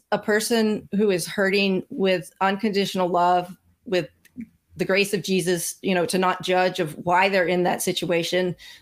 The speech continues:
whether you agree or disagree with whatever happened prior to it, whether you understand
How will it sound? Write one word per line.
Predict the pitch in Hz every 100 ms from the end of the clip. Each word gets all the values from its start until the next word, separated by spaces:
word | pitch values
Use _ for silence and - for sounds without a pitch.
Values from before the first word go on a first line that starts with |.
| -
whether | 190 185
you | 180 180
agree | 170 190 180
or |
disagree | 175 175 180 185 185
with | 175 175
whatever | 185 180 170
happened | 180 175 165
prior | 180 185 175
to | 175 175
it, | 175 175 - - -
whether | 208 233 233
you | 220 202
understand | 196 190 - 190 196 190 190 180